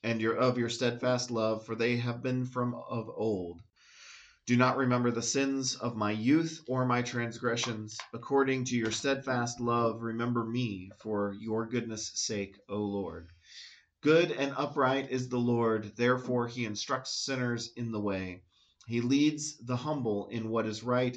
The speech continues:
and teaches the humble his way. All the paths of the Lord are steadfast, love and faithfulness."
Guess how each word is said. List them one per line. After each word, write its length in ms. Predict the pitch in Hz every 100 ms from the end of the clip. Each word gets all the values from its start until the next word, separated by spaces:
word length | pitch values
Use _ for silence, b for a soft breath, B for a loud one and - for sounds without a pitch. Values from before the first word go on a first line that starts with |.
| -
and 140 | 101
teaches 480 | - 139 139 135 127
the 120 | 117
humble 320 | 113 110 101
his 260 | 101 101 -
way. 300 | 104 92 - - B B B
All 280 | - 110 123
the 80 | 123
paths 440 | 127 117 120 120
of 160 | 120 101
the 60 | 107
Lord 300 | 113 113 -
are 140 | 95
steadfast, 800 | - 127 123 123 101 95 92 - -
love 440 | 110 113 117 110 - 98
and 200 | 104 98
faithfulness." 840 | 107 107 - 90 85 82 - -